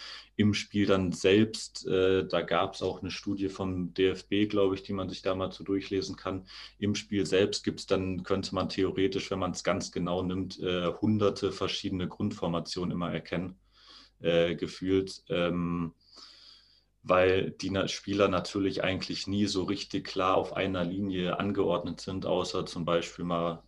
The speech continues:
weiß nicht, wenn man eine defensiv kompakte Mannschaft hat, kann man so Sachen schon immer wieder erkennen, aber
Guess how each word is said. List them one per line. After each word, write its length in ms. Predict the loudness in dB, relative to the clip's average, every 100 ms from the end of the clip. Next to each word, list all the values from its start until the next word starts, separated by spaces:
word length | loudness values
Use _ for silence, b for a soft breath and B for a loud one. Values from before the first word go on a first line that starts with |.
| -4
weiß 240 | -2 0
nicht, 140 | -2 -2
wenn 100 | -2
man 140 | 0
eine 80 | 0
defensiv 480 | 0 -2 -4 -4 -4
kompakte 520 | -4 -2 -4 -2 -2
Mannschaft 520 | 0 -2 -2 -6 -4
hat, 160 | -6 -4
kann 160 | -2
man 140 | -2 -2
so 100 | -2
Sachen 320 | -2 -2 -4
schon 220 | -6 -6
immer 260 | -4 -4 -4
wieder 180 | -2 -2
erkennen, 500 | -2 -4 -4 -4 -4
aber 500 | -2 2 2 2